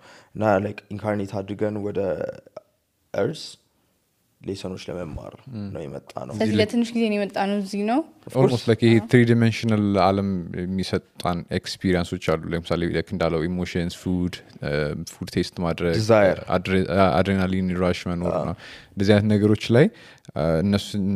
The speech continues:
Speaker 2: ወይም እኛ ሃየር ሰልፍ የሚሉት፣ እ፣ ፐርሰናሊቲያቸው ወይም ሃየር፣ እ፣ ፐርሰናሊቲ ያላቸው that thing ኤክስፒሪየንስ ለማድረግ እነዚህ ነገሮች፣ ምክንያቱም እዛ ባለበት ሪልም ላይ ኤክስፒሪየንስ ማድረግ ስለማይችል
Speaker 1: እም።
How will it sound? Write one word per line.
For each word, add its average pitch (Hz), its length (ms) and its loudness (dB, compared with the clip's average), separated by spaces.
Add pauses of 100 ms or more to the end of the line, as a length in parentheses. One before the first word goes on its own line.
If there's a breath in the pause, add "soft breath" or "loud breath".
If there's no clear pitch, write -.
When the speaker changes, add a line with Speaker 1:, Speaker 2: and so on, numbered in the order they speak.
(200)
Speaker 2:
ወይም 98 260 2
እኛ 107 140 4 (1400)
ሃየር 104 320 6
ሰልፍ 95 260 0 (240)
የሚሉት፣ 85 420 -4 (160)
እ፣ - 140 -6 (300)
ፐርሰናሊቲያቸው 85 720 -6
ወይም 82 160 -8
ሃየር፣ 87 280 0 (140)
እ፣ - 120 -10 (500)
ፐርሰናሊቲ 85 500 -6
ያላቸው 82 420 -4 (440 loud breath)
that 104 200 4
thing 135 200 2 (200)
ኤክስፒሪየንስ 101 580 4
ለማድረግ 98 520 4 (380)
እነዚህ 85 300 -4
ነገሮች፣ 87 380 0 (240)
ምክንያቱም 85 340 -6
እዛ 85 160 -2
ባለበት 85 520 0
ሪልም 87 280 2
ላይ 87 140 2
ኤክስፒሪየንስ 87 420 -4
ማድረግ 90 320 -4
ስለማይችል 90 580 -4 (440 soft breath)
Speaker 1:
እም። 117 220 -4